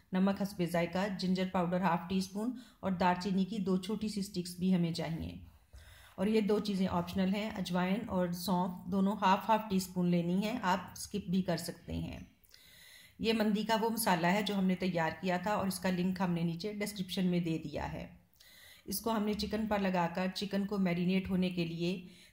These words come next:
तीन से चार घंटे के लिए छोड़ देना है। और चिकन के बड़े बड़े पीस लेने हैं, एक मुर्गी के चार टुकड़े कर लें तो वो ज़्यादा मुनासिब रहेंगे।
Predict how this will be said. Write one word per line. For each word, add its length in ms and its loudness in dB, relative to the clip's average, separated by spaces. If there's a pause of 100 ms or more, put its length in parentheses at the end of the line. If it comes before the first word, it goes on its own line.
तीन 180 2
से 140 -2
चार 260 2
घंटे 300 4
के 120 0
लिए 240 -2
छोड़ 300 0
देना 300 -4
है। 180 -6 (600)
और 100 -2
चिकन 280 -2
के 100 2
बड़े 220 4
बड़े 200 2
पीस 320 -4
लेने 280 2
हैं, 360 -2 (440)
एक 180 0
मुर्गी 260 2
के 160 -2
चार 240 2
टुकड़े 300 -2
कर 180 0
लें 220 2
तो 100 -2
वो 160 -2 (220)
ज़्यादा 340 2
मुनासिब 460 0
रहेंगे। 380 -4